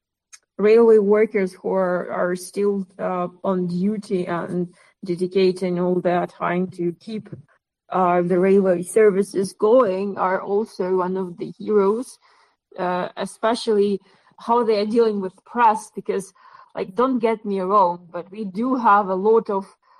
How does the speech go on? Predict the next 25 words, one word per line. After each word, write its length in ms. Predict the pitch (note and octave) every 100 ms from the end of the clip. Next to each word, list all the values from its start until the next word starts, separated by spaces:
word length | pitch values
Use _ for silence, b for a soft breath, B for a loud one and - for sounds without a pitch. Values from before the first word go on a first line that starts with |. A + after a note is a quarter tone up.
| b b _
um, 220 | F#3+ F#3 -
I'm 180 | G3+
sorry, 300 | G3 G#3 G3
war-, 320 | F#3 A3+ B3 G#3+
wartime 600 | A3+ B3+ B3 - B3+ A3+
tourists 460 | - D#4 D4 D4 -
who 140 | C4
come 280 | - B3+ B3
to 100 | A#3+
Ukraine, 600 | G#3+ A3 A3+ G#3+ G#3+ G3+
and 140 | F3
they 140 | F3+ F3+
keep 220 | F#3 G3+ - _ -
taking 440 | F3+ F3+ F3+ F3
pictures 580 | A3 A3+ - A#3+ A3 G3
and, 240 | F3 E3+
and 180 | - F3
photos 560 | - A3 G#3+ G#3 G3 F#3
of 140 | F#3
everything 540 | G3 F3+ G3 F3+ F3
they 160 | E3+ E3
see 440 | F#3 - B3 A#3
and 160 | F3 F3
so 360 | E3+ F3+ - F3+
on. 200 | F#3